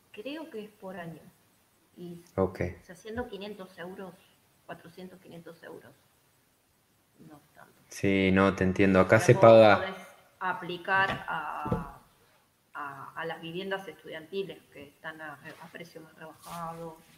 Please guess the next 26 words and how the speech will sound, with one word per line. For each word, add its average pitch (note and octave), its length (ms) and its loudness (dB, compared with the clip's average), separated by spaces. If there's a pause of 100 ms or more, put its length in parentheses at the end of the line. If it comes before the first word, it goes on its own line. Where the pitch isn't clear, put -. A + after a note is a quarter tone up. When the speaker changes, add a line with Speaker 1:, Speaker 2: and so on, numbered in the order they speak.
Speaker 2:
Ah, G#2 320 2
bien. G#2+ 220 4
Speaker 1:
Aplicás F3+ 540 -6
al, F#3 220 -4
a, D#3+ 500 -10
a D3+ 120 -16
poder E3+ 360 -8
viajar E3 340 -10
el D#3 480 -14
boleto E3 360 -10
estudiantil D#3 420 -16
para D#3 180 -14
el D3 80 -18
directivo, E3+ 720 -20
que D3 160 -20 (140)
en D#3 140 -20
vez E3+ 100 -16
de E3+ 100 -16
que D#3+ 120 -16
te E3+ 120 -18
salga E3 560 -14
cuatrocientos E3+ 600 -12
noventa E3 400 -12
coronas, E3+ 400 -14
que - 120 -20
son E3+ 200 -16